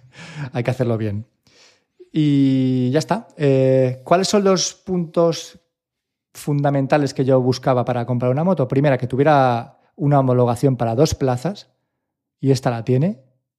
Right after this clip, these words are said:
Segunda, que tuviera una velocidad punta mínima de cien kilómetros por hora, y esta tiene ciento diez, que probablemente sea un poco más. Y tercera, que la autonomía no fuera desastrosa, y bueno, en principio esta tiene cien kilómetros,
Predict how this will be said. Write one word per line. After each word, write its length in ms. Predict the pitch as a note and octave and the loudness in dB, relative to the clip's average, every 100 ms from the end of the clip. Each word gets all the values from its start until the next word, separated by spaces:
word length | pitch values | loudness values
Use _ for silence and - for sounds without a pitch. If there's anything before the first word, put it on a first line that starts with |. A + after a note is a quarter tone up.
| _ _ _ _ _ _ _ _ - | _ _ _ _ _ _ _ _ -10
Segunda, 420 | - C#3 E3 B2+ | -2 0 2 0
que 80 | B2+ | 2
tuviera 220 | C#3 F3 | 4 4
una 100 | F3 | 4
velocidad 380 | D#3+ D3+ D3 C#3+ | 2 2 0 0
punta 320 | D3 C#3 C#3 | -2 0 0
mínima 460 | D3 C3+ A#2 A#2 - | 2 0 0 -4 -4
de 160 | C3+ | -2
cien 200 | - D#3 | 0 -2
kilómetros 400 | D3+ C#3 B2+ B2 | 0 -2 -2 -6
por 180 | - A#2+ | -4 -2
hora, 300 | C3+ G#3 - _ _ _ _ _ _ _ | -2 -4 -10 _ _ _ _ _ _ _
y 120 | C#3+ | 2
esta 240 | D3 C#3 B2+ | 2 2 0
tiene 300 | C3+ C3 C3+ | 0 0 -2
ciento 400 | - D3+ C#3+ C3 | -2 2 2 2
diez, 280 | A#2+ C#3 C3 | 2 2 2
que 100 | C#3 | -4
probablemente 400 | B2+ B2+ C3 B2 | -4 -2 -2 -2
sea 120 | B2 A#2+ | -4 -4
un 40 | |
poco 200 | A#2+ A2+ | -6 -6
más. 360 | B2 F#3+ - _ _ _ _ _ _ _ _ _ _ _ _ - | -6 -8 -12 _ _ _ _ _ _ _ _ _ _ _ _ -6
Y 100 | E3 | 0
tercera, 340 | D3+ B2+ D#3 F3 | 0 2 2 2
que 80 | |
la 80 | D#3 | 2
autonomía 380 | C3+ B2+ B2 C#3 | 2 0 0 0
no 100 | C#3+ | 0
fuera 240 | - C3 B2+ | 0 0 0
desastrosa, 600 | A#2 G#2+ - B2 C#3 C#3+ | -2 -6 -4 -2 0 0
y 240 | A#2+ A2+ | 0 -2
bueno, 180 | A2+ A#2 | -4 -8
en 60 | A2 | -8
principio 320 | G#2+ B2 C3 | -6 0 2
esta 200 | B2 C3 | 2 2
tiene 200 | C3+ B2 | 2 0
cien 320 | - D3+ C#3 | 0 0 0
kilómetros, 640 | C3 C3 C#3 D3 G3 - | 0 0 0 0 -2 -2